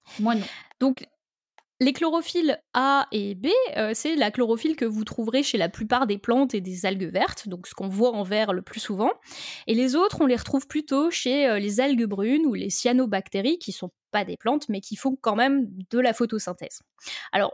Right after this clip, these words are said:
Speaker 2: les détails changent, mais globalement, la structure reste la même. C'est une molécule plane, avec plus ou moins de décoration, au centre de laquelle est piégé un atome de magnésium,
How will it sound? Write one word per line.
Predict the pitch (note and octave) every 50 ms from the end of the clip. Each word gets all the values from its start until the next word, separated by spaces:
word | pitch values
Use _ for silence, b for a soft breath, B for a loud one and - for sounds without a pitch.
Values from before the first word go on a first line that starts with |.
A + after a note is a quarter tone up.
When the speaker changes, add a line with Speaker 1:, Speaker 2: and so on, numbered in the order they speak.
| - -
Speaker 2:
les | A#3 B3+
détails | A3+ F#4 G4 - D4 C4+
changent, | A3+ - - A3+ G3 A3 D4+ F#4+ F4+ C4+
mais | A#3+ A3 G#3+ A3
globalement, | G#3 B3 C4+ F4 E4 D#4 C4 C4 B3+ C4 D4 D#4
la | C#4+ G3 G#3
structure | - - - C#4 C4+ - - D4+
reste | C4+ C4+ C#4 - -
la | A#3+ G#3+
même. | G#3+ F#3+ F3+ - - _ _ -
C'est | - - A3
une | G#3+ A3+
molécule | A#3 B3 B3+ C4 C4 - - - D4+ C4+ A#3+ - _ _ _ _ _
plane, | - A#3+ A3 G3 F#3+ A3 D4+ G4+ E4+ G#3 G3+ B B B B B B
avec | - A3 A#3 B3 A#3+ - -
plus | - E4 D#4+ D#4
ou | D#4+
moins | D#4 D#4+ D#4+
de | D#4+ C4+
décoration, | A#3 C4+ C4+ - A#3+ G#3+ - F#3+ - - - B3 D#4+ B4+ - _ B B B B B
au | A#3+ B3
centre | - - G#4+ - - D#4+ C4
de | B3+
laquelle | A#3+ A#3+ - E4+ F4
est | D#4+ B3+
piégé | - - B3+ A3+ A3 D4
un | D#4 - A3+ A3 A3
atome | G#3+ G#3+ - D4 E4+
de | C#4+ C#4
magnésium, | B3 A3 G#3 G#3 G#3 G3+ G3 F#3+ G3+ G3 A3+ E4